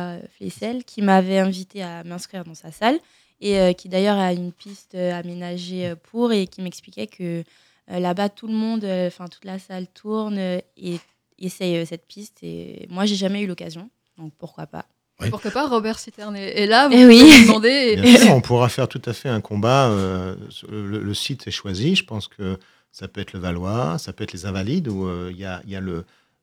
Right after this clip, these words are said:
Speaker 4: Dans, dans les Invalides, vous avez le, la structure, euh, omnisport, handisport, euh, de tous les sports à peu près représentés, le tir aux armes, le tennis de table, l'haltérophilie,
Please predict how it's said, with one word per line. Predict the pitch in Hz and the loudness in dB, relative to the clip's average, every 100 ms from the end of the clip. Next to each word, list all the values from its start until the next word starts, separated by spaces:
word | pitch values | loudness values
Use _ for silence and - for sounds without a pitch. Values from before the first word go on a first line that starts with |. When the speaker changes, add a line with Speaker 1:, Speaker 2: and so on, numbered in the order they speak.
| _ | _
Speaker 4:
Dans, | 127 139 131 | -8 -6 -6
dans | 110 | -4
les | 147 120 | -2 0
Invalides, | 117 110 113 135 | 0 0 -2 -6
vous | 98 90 | -10 -10
avez | 98 117 | -8 -6
le, | 101 92 90 87 85 85 78 82 | -4 -6 -8 -12 -16 -20 -20 -14
la | 98 | -14
structure, | - 101 - 120 104 87 | -12 -18 -12 -6 -4 -4
euh, | 87 87 - | -8 -10 -6
omnisport, | 107 104 - 120 107 | -4 -4 -6 -6 -4
handisport, | 98 90 - 110 104 90 | -4 -8 -10 -8 -6 -6
euh, | 87 85 85 82 | -10 -12 -14 -20
de | 87 | -20
tous | 87 - | -20 -16
les | 95 | -14
sports | - - 107 | -12 -10 -10
à | 85 | -10
peu | 82 | -14
près | - 101 92 | -20 -14 -14
représentés, | 85 - 87 85 80 120 | -14 -16 -14 -14 -10 -10
le | 117 | -10
tir | 80 - | -14 -18
aux | 80 78 | -18 -14
armes, | 104 | -12
le | 98 | -12
tennis | - 82 - | -14 -20 -20
de | 78 | -20
table, | - 101 | -16 -14
l'haltérophilie, | 98 85 82 78 - 82 131 | -14 -16 -20 -20 -18 -14 -14